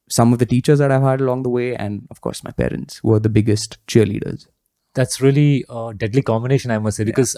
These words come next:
Speaker 2: as we grow up, we really look at these two categories
Speaker 1: Mm-hmm.
Speaker 2: specifically, parents as well as our teachers.
Speaker 1: Mm-hmm.
Speaker 2: And, uh, getting encouragement from both those groups, I think really, I think you were really lucky to have that though.
Speaker 1: True.
Speaker 2: And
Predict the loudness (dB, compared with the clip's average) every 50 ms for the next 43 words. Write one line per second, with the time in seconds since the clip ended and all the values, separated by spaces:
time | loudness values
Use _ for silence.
0 | -8 _ -2 -2 -2 0 0 -2 0 2 2 4 4 4 2 0 0 0 2 2
1 | 4 4 2 2 2 0 -2 -2 0 0 -2 -2 -2 _ 0 2 2 2 4 4
2 | 4 4 4 2 0 2 2 2 2 0 0 0 0 0 0 2 0 -2 -2 0
3 | -2 -2 -2 -2 0 4 4 4 6 4 2 2 0 -2 -8 -8 -4 -2 -2 0
4 | 2 2 2 2 2 2 0 0 0 -2 0 0 0 0 0 0 -2 -2 -2 -4
5 | -6 -8 _ _ -6 -4 -2 -2 -2 -2 -2 -2 -4 -4 -2 0 2 2 2 2
6 | 2 0 -2 -4 -6 -6 -4 0 2 2 2 2 -2 -4 -4 -4 -2 0 0 0
7 | 2 0 0 -2 -4 -8 -12 -10 -4 -2 0 0 0 -2 -8 -16 -10 _ -6 -4
8 | -4 -2 0 0 0 0 0 0 -2 -4 -6 -8 -14 -14 -6 -4 -2 0 2 2
9 | 4 6 6 6 6 6 6 6 6 4 2 2 0 0 2 2 2 2 2 0
10 | -4 -4 -6 -8 -10 -12 -14 _ _ -20 -20 -6 -2 0 0 0 0 -4 -14 -2
11 | 2 6 6 6 6 2